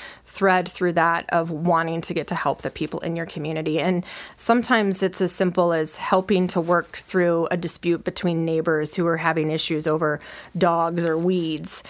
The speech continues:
and trying to get those people to peacefully resolve their differences, or maybe being able to help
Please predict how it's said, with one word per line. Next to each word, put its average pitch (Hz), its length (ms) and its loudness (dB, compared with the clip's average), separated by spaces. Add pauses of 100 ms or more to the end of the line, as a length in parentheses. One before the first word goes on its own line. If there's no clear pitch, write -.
(260)
and 175 320 0
trying 185 340 2
to 175 80 2
get 175 160 2
those 180 220 2
people 180 380 0
to 175 260 2
peacefully 196 800 0 (240)
resolve 175 420 2
their 175 140 2
differences, 170 720 -4
or 185 360 4
maybe 202 380 4
being 185 260 2
able 180 220 2
to 175 220 0
help 170 380 0